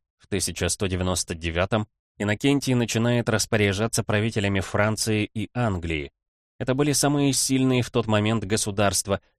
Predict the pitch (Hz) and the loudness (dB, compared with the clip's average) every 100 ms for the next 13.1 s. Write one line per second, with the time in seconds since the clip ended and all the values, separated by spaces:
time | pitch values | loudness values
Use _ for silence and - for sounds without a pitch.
0 | _ 92 92 - 98 98 98 - 87 - | _ -2 0 0 0 2 2 0 -2 0
1 | 90 98 104 - 104 98 98 90 - 92 | 0 0 -4 -2 0 2 0 -4 -4 -4
2 | - 98 98 95 87 78 _ _ _ _ | -2 -2 -2 -2 -2 -6 _ _ _ _
3 | - 101 92 95 95 - 92 87 87 87 | -4 -2 0 0 0 -2 -2 0 0 0
4 | - 113 110 87 - - 95 104 101 95 | -2 -2 0 -2 -4 -4 -2 0 2 2
5 | 95 90 92 92 98 90 90 82 64 - | 0 2 0 0 -2 0 0 0 -6 -14
6 | - _ _ _ _ _ _ _ _ _ | -20 _ _ _ _ _ _ _ _ _
7 | - 139 147 147 127 135 123 123 123 - | -4 0 0 2 2 2 2 2 2 0
8 | 120 110 113 113 127 107 113 110 143 117 | -2 0 2 2 2 2 2 2 2 2
9 | 104 - 117 110 107 - 127 135 127 113 | 0 0 0 0 -2 0 0 0 0 2
10 | 107 104 104 107 120 120 - 110 104 - | 2 2 2 2 2 0 0 0 0 0
11 | 120 131 - 131 117 117 117 117 117 113 | 0 0 0 -2 0 0 0 0 0 -2
12 | 113 117 117 - 113 107 110 104 107 101 | -4 0 0 0 -2 -2 -4 -2 -2 -2
13 | - | -4